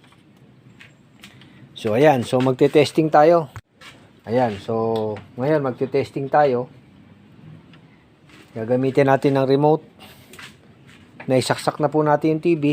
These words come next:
Wala po tayong indicator light kasi pinutol na po natin yung wire. Dito na po tayo nakakonect yung ating I R.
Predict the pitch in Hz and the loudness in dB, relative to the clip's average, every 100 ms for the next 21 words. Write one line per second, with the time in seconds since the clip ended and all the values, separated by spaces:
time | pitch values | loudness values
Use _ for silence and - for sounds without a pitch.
0 | 131 - - - - - - 131 147 151 | -4 -12 -14 -14 -18 -20 0 4 4 4
1 | 151 151 151 156 151 151 151 151 - _ | 0 4 4 2 -2 -4 -8 -14 -20 _
2 | _ _ _ _ _ _ 143 139 139 147 | _ _ _ _ _ _ -6 -4 -2 0
3 | 147 147 156 143 135 123 139 123 127 123 | 0 4 2 2 -2 0 0 0 -2 -2
4 | 123 127 127 131 123 117 117 113 123 117 | -2 -2 -2 -2 -2 0 0 4 6 6
5 | 107 113 117 120 117 113 113 110 110 110 | 4 -2 -2 -2 -2 2 2 2 -2 -2
6 | 113 117 - 113 107 101 101 107 98 92 | -2 -2 -4 -4 -4 -4 -4 -6 -4 0
7 | 101 | 0